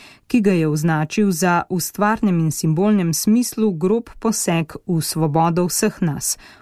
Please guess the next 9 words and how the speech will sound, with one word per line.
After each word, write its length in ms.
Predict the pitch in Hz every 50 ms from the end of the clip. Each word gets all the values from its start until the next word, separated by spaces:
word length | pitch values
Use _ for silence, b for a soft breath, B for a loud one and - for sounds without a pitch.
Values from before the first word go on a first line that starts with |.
| B B
Opozoril 640 | 160 151 - 170 165 143 160 156 156 156 151 156 165
je, 220 | 175 175 185 185
da 140 | 160 170 156
se 180 | - - 170
na 140 | 160 160 151
nestrpnost 880 | 156 - 147 - - - 208 202 208 214 - 190 175 170 156 - - -
in 180 | 165 156 151
na 120 | 151 147 143
nasilje 640 | 147 151 143 - - - 226 220 214 214 208 202